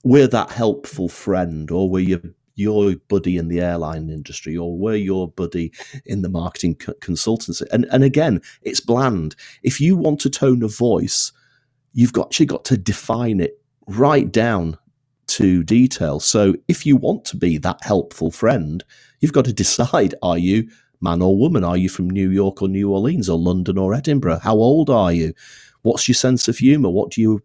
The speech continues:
what are your clothes? What, what do you, what music do you like? What food do you like?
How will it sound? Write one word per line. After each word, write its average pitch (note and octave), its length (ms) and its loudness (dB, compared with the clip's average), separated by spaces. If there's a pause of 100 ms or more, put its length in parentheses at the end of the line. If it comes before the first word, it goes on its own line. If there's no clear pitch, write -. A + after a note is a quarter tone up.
what A2+ 220 -6
are A2 40 -4
your A2 120 -2
clothes? B2+ 600 0
What, G2+ 260 -4
what - 180 -8 (100)
do A2 80 -4
you, G#2 200 0 (100)
what G#2+ 180 -6
music B2 380 0
do G2 100 -6
you F#2 80 0
like? E2 300 -4
What - 120 -6
food C3 340 2
do G2 80 -4
you F#2 60 0
like? D#2 300 -4